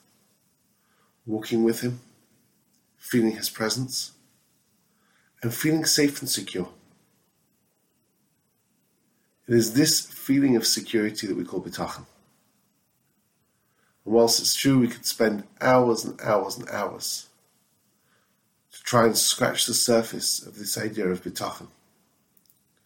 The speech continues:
at least to mention it, to remind ourselves of it. It's really, really important.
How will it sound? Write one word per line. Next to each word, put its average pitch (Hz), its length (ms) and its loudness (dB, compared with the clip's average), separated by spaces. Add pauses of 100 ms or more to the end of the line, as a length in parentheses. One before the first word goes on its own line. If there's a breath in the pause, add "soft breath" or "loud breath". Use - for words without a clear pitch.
(920)
at - 120 -8
least - 540 2 (600)
to 107 120 -10
mention 120 360 2
it, - 260 -6 (1120)
to - 140 -8
remind 101 240 2
ourselves 87 380 -4
of 82 160 -4
it. - 260 -14 (1160)
It's - 120 -20
really, 113 220 2
really 95 220 2
important. - 560 -6